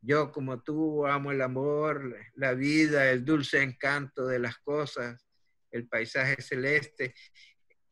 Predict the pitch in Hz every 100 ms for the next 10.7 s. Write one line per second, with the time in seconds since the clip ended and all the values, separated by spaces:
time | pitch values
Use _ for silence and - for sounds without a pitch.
0 | _ - - - 208 233 247 240 233 220
1 | 202 185 214 233 233 214 208 220 220 202
2 | 214 233 220 196 175 151 143 135 233 254
3 | 196 139 135 151 147 143 131 135 139 151
4 | 175 190 180 156 147 131 127 120 143 127
5 | 101 90 _ _ _ _ _ _ _ -
6 | 143 143 143 139 127 107 - - _ _
7 | _ _ _ - 143 139 - 170 208 196
8 | 170 160 165 147 139 135 151 202 196 -
9 | 156 175 185 175 156 160 170 175 165 160
10 | 151 131 139 135 147 156 156